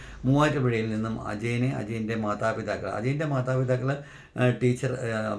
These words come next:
അമ്മ ഒരു നേഴ്സാണ്, അച്ഛൻ, ഉം, നേരത്തെ ചെറിയ ക്ലാസ്സുകളിൽ, ആ, പഠിപ്പിക്കുകയായിരുന്നു. ഒരു സി ബി എസ് ഇ സ്കൂളിൽ അദ്ദേഹം പഠിപ്പിക്കുകയായിരുന്നു.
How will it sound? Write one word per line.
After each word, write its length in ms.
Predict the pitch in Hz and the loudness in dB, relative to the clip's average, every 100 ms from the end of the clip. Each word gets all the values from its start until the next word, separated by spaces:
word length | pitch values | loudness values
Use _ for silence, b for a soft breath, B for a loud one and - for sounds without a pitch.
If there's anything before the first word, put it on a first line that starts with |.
| - 104 | -4 -2
അമ്മ 280 | 113 135 139 107 113 | 4 4 2 -4 -6
ഒരു 240 | 110 120 123 101 | -2 -2 -4 -6
നേഴ്സാണ്, 680 | 104 107 120 123 110 104 139 - | -4 -2 -2 -4 -4 -2 -4 -4
അച്ഛൻ, 400 | 113 - 131 131 - B B B | -8 -2 0 0 -4 B B B
ഉം, 440 | - 131 127 123 123 | 2 6 8 6 6
നേരത്തെ 340 | 131 135 143 | 4 4 0
ചെറിയ 380 | 143 131 131 143 | 0 2 2 2
ക്ലാസ്സുകളിൽ, 520 | 127 117 120 117 123 - | 0 0 -2 -2 -4 -4
ആ, 140 | 117 104 | -4 -4
പഠിപ്പിക്കുകയായിരുന്നു. 800 | 101 104 123 120 127 113 107 117 | -4 -4 -4 -2 0 0 0 -2
ഒരു 180 | 170 123 | -4 -4
സി 140 | 123 117 107 | -4 -6 -6
ബി 60 | |
എസ് 140 | 107 110 | -6 -8
ഇ 20 | |
സ്കൂളിൽ 380 | - - 107 104 | -10 -4 -2 -2
അദ്ദേഹം 280 | 101 101 104 | -4 -6 -4
പഠിപ്പിക്കുകയായിരുന്നു. 680 | 98 - 110 107 - 123 | -4 -6 -6 -6 -4 -8